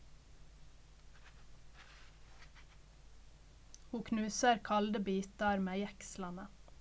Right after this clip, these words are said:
Spyttet fylles av smak, det skyller over tunga og velter ned, elter seg inn i det hun er. Et lite menneske, med verden glitrende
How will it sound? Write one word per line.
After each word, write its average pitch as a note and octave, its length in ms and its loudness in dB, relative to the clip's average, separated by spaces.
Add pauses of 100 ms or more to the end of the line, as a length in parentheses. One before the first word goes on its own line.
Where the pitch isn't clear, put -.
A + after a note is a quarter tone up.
(600)
Spyttet - 800 0
fylles G#3 520 4
av G3 120 4
smak, G#3 680 4
det G3 120 0
skyller G#3+ 520 2
over G3 160 2
tunga G3 600 6
og F#3 140 6
velter F#3+ 460 4
ned, F#3+ 360 2
elter G3+ 500 0
seg F#3 400 -4 (400)
inn A3+ 340 0
i G#3 140 0
det G3+ 180 4
hun F#3+ 200 2
er. F#3 240 -4 (800)
Et G#3 200 6
lite G3+ 240 2
menneske, G#3 640 2 (800)
med G#3 240 2
verden F#3+ 600 6 (100)
glitrende G#3 800 2